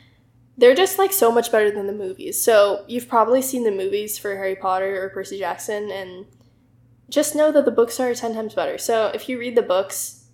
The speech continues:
they're, like, really funny, and they're, like, targeted at,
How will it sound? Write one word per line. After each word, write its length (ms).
they're, 160
like, 180
really 160
funny, 540
and 560
they're, 200
like, 320
targeted 500
at, 300